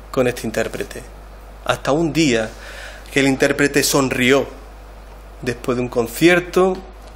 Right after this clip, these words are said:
y del mismo éxito que los anteriores, o aún más, porque en medio del público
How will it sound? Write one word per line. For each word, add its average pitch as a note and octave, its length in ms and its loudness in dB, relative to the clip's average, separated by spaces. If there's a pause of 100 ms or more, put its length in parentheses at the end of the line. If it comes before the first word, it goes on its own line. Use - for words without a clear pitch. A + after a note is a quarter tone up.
(100)
y B2+ 120 0
del A#2 180 2
mismo C3 340 2
éxito C3+ 460 2
que B2 140 -4
los A#2 180 -2
anteriores, G#2+ 540 0 (480)
o A2+ 100 4
aún A2 260 2
más, A#2+ 180 0 (840)
porque B2 360 4
en A#2 160 0
medio F3 560 2 (1040)
del A#2+ 180 2
público A#2+ 800 2